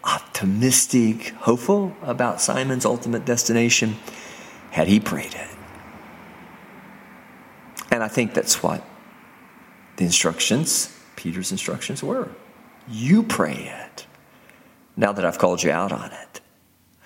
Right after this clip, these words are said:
But what is then the gall of bitterness and the bond of iniquity? It's all that sickness. It's all that disease.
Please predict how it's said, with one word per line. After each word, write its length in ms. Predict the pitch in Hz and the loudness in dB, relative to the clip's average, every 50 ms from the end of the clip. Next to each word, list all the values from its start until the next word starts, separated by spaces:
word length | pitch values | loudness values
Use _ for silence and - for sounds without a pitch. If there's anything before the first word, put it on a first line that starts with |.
| - - - - - - - | -12 -10 -8 -8 -8 -2 4
But 100 | - 208 | 4 6
what 200 | 240 277 302 311 | 8 8 6 6
is 400 | 349 349 339 320 269 - - 180 | 4 0 0 2 2 2 0 2
then 280 | - 262 285 285 277 247 | 4 4 4 6 6 4
the 60 | 214 | 4
gall 440 | 165 143 151 170 202 233 247 254 220 | 6 6 4 4 6 4 4 4 2
of 120 | 135 - | 2 4
bitterness 800 | - 143 165 202 220 247 262 262 254 254 - - - - - - - | 2 4 4 4 4 4 4 4 4 4 2 0 0 -2 -6 -6 -4
and 180 | 143 131 117 107 | -2 2 2 2
the 40 | |
bond 480 | 98 98 98 104 120 156 196 214 220 214 - - - - - - | 4 4 4 4 4 4 2 2 0 -2 -4 -6 -12 -18 -10 -6
of 120 | 123 110 | -2 0
iniquity? 600 | 101 98 107 123 - 190 196 214 247 262 262 - - - - - - _ _ _ _ _ _ _ _ _ - - - - _ _ _ _ _ _ _ _ _ - | 2 2 2 2 2 2 2 2 2 -2 -4 -8 -12 -14 -20 -20 -20 _ _ _ _ _ _ _ _ _ -20 -20 -20 -20 _ _ _ _ _ _ _ _ _ -2
It's 220 | - 147 170 - - | 0 0 0 2 0
all 80 | 135 | -2
that 200 | 110 - - - | -2 -2 -4 -2
sickness. 920 | - - - - - 226 220 - 175 135 - - - - - - - - - - - - - - - - - - - - - - - - - - - - - - - _ - - - - - - - _ _ _ - - - - - - | 0 2 2 2 0 0 0 0 -2 -2 -2 -6 -4 -2 0 0 0 0 -2 -8 -16 -20 -20 -20 -20 -20 -20 -20 -16 -16 -16 -16 -16 -20 -20 -20 -20 -20 -20 -20 -20 _ -20 -20 -20 -20 -20 -20 -20 _ _ _ -20 -20 -20 -20 -12 -8
It's 140 | 160 - - | -4 -2 -2
all 100 | 156 131 | 2 2
that 200 | 107 98 95 98 | 2 2 2 2
disease. 1120 | 104 101 - - 113 135 190 220 202 131 - - - - - - - - - - - - | 2 2 2 4 4 4 4 4 4 2 0 -2 -6 -12 -6 -2 0 0 0 0 -2 -6